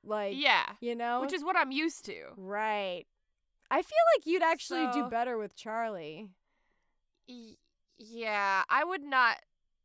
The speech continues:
Speaker 2: n-, know much how to operate with Molly as a mom.
Speaker 1: Mm.
Speaker 2: That's, like, not what I'm used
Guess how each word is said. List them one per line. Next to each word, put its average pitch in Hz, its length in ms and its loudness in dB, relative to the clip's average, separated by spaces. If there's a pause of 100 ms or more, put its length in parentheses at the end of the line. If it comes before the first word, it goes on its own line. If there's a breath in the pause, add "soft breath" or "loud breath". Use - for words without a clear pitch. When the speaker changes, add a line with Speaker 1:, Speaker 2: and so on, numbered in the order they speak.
Speaker 2:
n-, 214 560 -10 (420)
know 226 360 -4
much 220 340 -2
how 214 200 -2
to 208 160 -2
operate 302 680 -2
with 330 240 -14
Molly 330 480 -2
as 330 160 -6
a 330 60 -6
mom. 320 500 -2
Speaker 1:
Mm. 403 100 -10 (160)
Speaker 2:
That's, 247 220 -4
like, 220 180 -8
not 185 340 2
what 190 120 -4
I'm 185 140 -8
used 190 360 -10